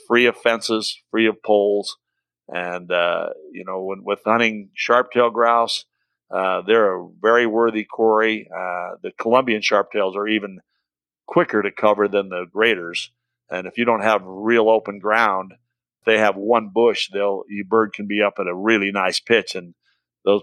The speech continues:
birds will bail out on you every time, which we don't get too often with sage grouse. With sage grouse, the only time a bird will bail out on them is if the, the falcon is out of position. If the bird is out of position,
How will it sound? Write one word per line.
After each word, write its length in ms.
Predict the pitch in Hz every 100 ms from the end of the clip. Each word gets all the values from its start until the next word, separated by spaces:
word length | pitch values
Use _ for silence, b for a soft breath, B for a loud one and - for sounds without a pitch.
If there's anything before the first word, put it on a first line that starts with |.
| -
birds 240 | 101 95
will 80 | 92
bail 380 | 85 98 98 98
out 180 | 98
on 160 | 95 87
you 100 | 87
every 240 | 92 90
time, 460 | 87 98 95 87 87 -
which 260 | 87 -
we 140 | 104 104
don't 260 | 101 104
get 200 | 104 101 _ _
too 100 | -
often 340 | 101 92 - 90
with 100 | 87
sage 300 | - 92 -
grouse. 380 | 92 78 - - _ _ _ -
With 100 | 101
sage 300 | 143 151 120
grouse, 340 | 120 110 107
the 80 | 113
only 160 | 120 123
time 260 | 131 120
a 60 | 104
bird 300 | 92 113 104
will 200 | 101 90
bail 300 | 107 110 101
out 260 | 98 101 117
on 220 | 117 127
them 200 | 135 135 _ _ _ -
is 160 | 98 110
if 180 | 110 -
the, 260 | 95 - -
the 80 | 107
falcon 480 | - 120 127 113 104
is 200 | 98 90 98 107
out 140 | 107
of 140 | 107 -
position. 520 | 101 101 95 85 - _ _ _ _ _ _ _ _
If 140 | - -
the 80 | 98
bird 200 | 131 135
is 140 | 127
out 160 | 120 120
of 100 | 110
position, 600 | 113 113 151 - 107